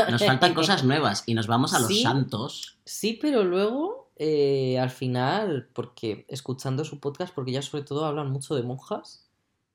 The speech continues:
Speaker 2: y, y la verdad que es
Speaker 1: Ay, las
Speaker 2: increíble.
Speaker 1: monjas.
Speaker 2: Eh, no, pero vidas súper interesantes, ¿eh? Que es un poco lo que decía ella también de lo de las hagiografías,
Speaker 1: Ujú.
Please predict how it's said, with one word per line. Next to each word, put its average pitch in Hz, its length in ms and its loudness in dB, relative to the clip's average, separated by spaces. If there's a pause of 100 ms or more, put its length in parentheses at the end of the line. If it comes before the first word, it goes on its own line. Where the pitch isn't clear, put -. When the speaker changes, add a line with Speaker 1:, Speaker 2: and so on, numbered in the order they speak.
(120)
Speaker 2:
y, 127 580 -6
y 127 80 -6
la 120 140 0
verdad 107 260 -4
que 113 60 -8
es 113 80 -4
Speaker 1:
Ay, 117 60 0
las 127 140 0
Speaker 2:
increíble. 127 360 0
Speaker 1:
monjas. - 340 -8
Speaker 2:
Eh, 123 380 2
no, 131 100 -4 (300)
pero 120 180 0
vidas 117 240 -2
súper 160 220 -6
interesantes, 120 760 -6
¿eh? 143 200 -6 (320)
Que 143 100 2
es 135 60 2
un 160 80 -2
poco 156 180 2
lo 180 100 2
que 151 80 0
decía 131 320 0
ella 135 160 0
también 135 300 -2
de 160 60 -2
lo 175 80 -2
de 151 80 -2
las 135 220 -6
hagiografías, 135 960 -4
Speaker 1:
Ujú. 123 380 0